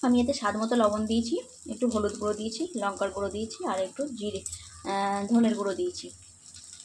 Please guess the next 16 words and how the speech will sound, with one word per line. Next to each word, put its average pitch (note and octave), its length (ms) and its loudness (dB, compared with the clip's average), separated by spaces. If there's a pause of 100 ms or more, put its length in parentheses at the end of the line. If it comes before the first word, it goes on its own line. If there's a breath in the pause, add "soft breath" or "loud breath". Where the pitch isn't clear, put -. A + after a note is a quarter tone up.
(960)
জিরেটা B3 340 6
আর C4+ 80 6
বাড়ছি A#3 340 4
না, D#4 100 6 (160)
জিরে A3 220 4
টিরে A3+ 200 4
দেবো G#3 240 2
না। C4 100 4 (2000)
ব্যাস, A3+ 320 2
এতে A#3+ 180 4
কিন্তু C#4 200 4
আর A#3+ 100 6
কোনো B3 200 4
মশলা A#3+ 340 4
আমি B3 140 4
ব্যবহার G#3+ 360 2